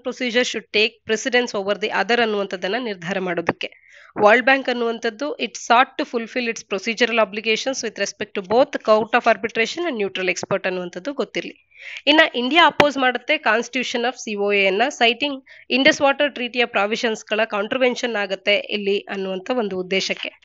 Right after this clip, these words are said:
ಇಂಡಿಯಾ ಕ್ವೆಶ್ಚನ್ ಕೂಡ ಮಾಡುತ್ತೆ jurisdiction and competition of, competence of the C O A ಯನ್ನ, stating it was not properly constituted as per the treaty ಅಂತ ಹೇಳಿ. ಹಾಗೇನೆ ಇಂಡಿಯಾ ತಿಳಿಸುತ್ತೆ, "India has not appointed arbitrators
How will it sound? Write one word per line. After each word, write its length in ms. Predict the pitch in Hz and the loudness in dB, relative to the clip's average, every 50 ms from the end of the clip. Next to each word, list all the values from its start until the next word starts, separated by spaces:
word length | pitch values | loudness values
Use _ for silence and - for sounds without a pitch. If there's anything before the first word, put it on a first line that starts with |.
| - - - - - _ | -20 -20 -20 -20 -2 _
ಇಂಡಿಯಾ 260 | 226 240 247 269 262 | 2 4 8 8 6
ಕ್ವೆಶ್ಚನ್ 400 | 254 262 233 220 - - 311 311 | 6 6 0 -2 0 0 -2 -2
ಕೂಡ 140 | 302 302 285 294 | -2 -2 0 0
ಮಾಡುತ್ತೆ 360 | 269 254 233 233 226 - 302 | 2 2 0 0 0 -2 -2
jurisdiction 580 | 294 208 226 226 240 226 - 277 262 - - 269 254 | -2 -2 -4 -6 -6 -6 -8 -10 -6 -2 -2 0 0
and 100 | 254 254 | 0 0
competition 600 | - 208 202 208 202 208 - 226 233 - - 226 233 | -2 -2 2 4 4 4 4 2 0 -2 -4 -4 -2
of, 360 | 247 285 - - - - 208 | -2 -2 -4 -6 -4 -2 -2
competence 680 | 220 226 220 - 285 214 247 240 247 247 - 233 220 | -2 0 0 0 2 4 4 2 2 2 -2 -6 -6
of 100 | - - | -6 -6
the 120 | - 285 403 403 - - - - - - 254 | -4 -4 -4 -4 -8 -18 -20 -20 -10 -6 -4
C 140 | 233 220 | 0 2
O 120 | 220 214 214 | 2 2 2
A 180 | 196 190 190 | 2 2 2
ಯನ್ನ, 160 | 185 175 175 180 180 - _ _ _ _ _ _ - - | 0 0 -2 -6 -6 -10 _ _ _ _ _ _ -20 4
stating 420 | - 240 233 233 - 302 320 339 - _ _ _ _ | 6 6 6 6 4 -4 -4 -4 -8 _ _ _ _
it 180 | - 240 233 262 | -6 -4 0 4
was 220 | 262 277 254 208 | 4 4 4 4
not 260 | - 247 262 269 - | 4 2 4 4 2
properly 420 | - 226 220 220 - - 269 285 302 | 2 2 2 6 4 4 4 4 0
constituted 600 | - 262 226 220 220 - - 220 196 240 247 240 | 2 2 2 2 0 -4 -8 -6 -2 2 2 4
as 180 | 214 202 - - | 4 2 0 -2
per 140 | - 208 190 | -4 -4 -4
the 160 | 185 277 254 | -4 -10 -12
treaty 360 | - - 214 185 185 202 185 | -8 -8 -10 -10 -6 -4 -4
ಅಂತ 140 | 190 175 170 | -4 -4 -4
ಹೇಳಿ. 240 | - 185 175 175 - - | -6 -8 -10 -10 -10 -10
ಹಾಗೇನೆ 420 | 160 180 202 208 208 247 277 254 254 - - | -6 -6 -4 2 2 4 4 4 2 2 -2
ಇಂಡಿಯಾ 300 | 226 214 220 226 254 247 | -6 -6 0 0 0 0
ತಿಳಿಸುತ್ತೆ, 520 | 247 - 226 240 240 - 294 - - 220 214 | 2 0 -4 -4 -4 -6 -10 -4 -2 -2 0
"India 260 | 220 214 214 220 226 226 | 0 -2 0 2 2 2
has 100 | 214 185 185 | 2 0 0
not 200 | 220 226 269 277 | 2 2 2 2
appointed 500 | 285 269 - - 247 240 240 240 247 220 | 0 0 2 2 0 0 0 -2 -2 0
arbitrators 720 | 214 196 202 202 208 247 - 226 226 226 226 240 247 247 | 0 0 0 -2 -4 -6 -2 0 -2 0 0 -2 -4 -4